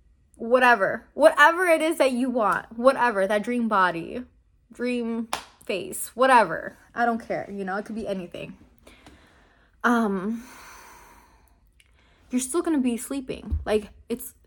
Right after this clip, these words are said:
you're always gonna have to go to sleep and wake up in the morning, you know? So I try to pretend I'm already there. Like,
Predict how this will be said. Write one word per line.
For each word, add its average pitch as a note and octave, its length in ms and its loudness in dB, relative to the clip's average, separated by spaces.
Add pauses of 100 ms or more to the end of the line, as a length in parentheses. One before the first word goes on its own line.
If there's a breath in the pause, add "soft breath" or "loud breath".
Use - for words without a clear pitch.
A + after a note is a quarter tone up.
(500 soft breath)
you're B3+ 120 -4
always D4+ 260 2
gonna C4 560 -2
have G#3 180 2
to - 60 -8
go B3+ 120 -4
to C#4+ 60 -6
sleep - 480 -10 (340)
and G3 180 -10
wake F#3+ 180 -10
up A#3+ 120 -8
in B3+ 60 -2
the C4 60 2
morning, F3+ 540 -6 (1500 soft breath)
you G3+ 120 -6
know? F#3 360 -6 (440)
So A3+ 560 -2 (540 soft breath)
I A3 100 0
try A#3+ 300 -6
to B3+ 200 -12
pretend A#3+ 560 -4
I'm G3 220 -6
already G3 420 -2
there. D#3 280 -6
Like, F3 180 -6